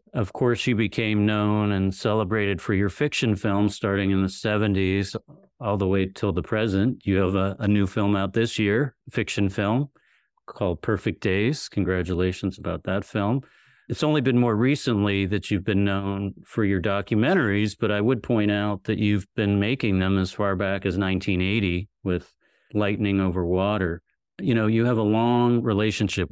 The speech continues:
with documentary. And I'm curious, what does documentary allow you to explore as an artist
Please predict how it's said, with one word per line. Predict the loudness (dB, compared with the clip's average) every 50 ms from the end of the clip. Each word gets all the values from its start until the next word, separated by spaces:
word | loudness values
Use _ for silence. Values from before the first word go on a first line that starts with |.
| -4 -4
with | -4 -4 -2
documentary. | -2 -2 -2 -2 -2 -2 -2 0 0 0 0 0 0 0 -2 -4 -6 -8 _ _ _ _ _ _ _ _ _ _ _ _ -6
And | -2 0 0
I'm | 0 0
curious, | 0 0 0 2 2 2 0 -2 _ _ _ _ _ -2
what | 0 2 2 0 0 0
does | 0 0 2 2 2 0 -2
documentary | -2 -2 0 -2 -2 -2 0 0 2 2 2 2 2 2 2 2 2 2 2 0 0 0 -2 -4 -8 _ -4
allow | -2 0 0 2 0 0 0 2 2
you | 2 4 4 2 2 2
to | 0 0 0 0
explore | 0 -2 -6 -10 -6 -2 0 0 2 0 0 0 -2
as | -2 -2 0
an | 0 0
artist | 2 0 0 0 0 -2 -4 -6 -10